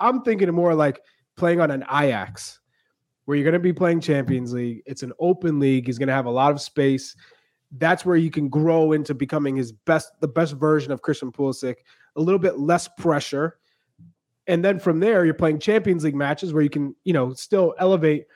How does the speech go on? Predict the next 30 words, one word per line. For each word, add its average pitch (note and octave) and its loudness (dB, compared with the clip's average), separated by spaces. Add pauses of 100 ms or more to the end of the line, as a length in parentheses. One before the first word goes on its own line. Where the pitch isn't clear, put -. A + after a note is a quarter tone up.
(180)
in E3 -4
Champions F#3 0
League. C#3 -4
That G3 0
could E3 0
be D3 2
a C3 -6
great D3 0
spot - -6
for C3+ -6
him. B2+ -6
A, - -10
a, C3+ -10 (540)
a F3+ -4
Dutch G#3+ -2
league, F3+ 2 (140)
yeah, E3+ 2
you're C#3+ -2
not D3+ 0
playing C#3+ -2 (100)
in C3+ -10 (260)
the C3+ -8 (100)
Champions C#3 -2
League A#2+ -4
teams B2 -6
all, A#2+ -2
all B2+ -2
every C3 -2
week, C#3 0
but B2+ -4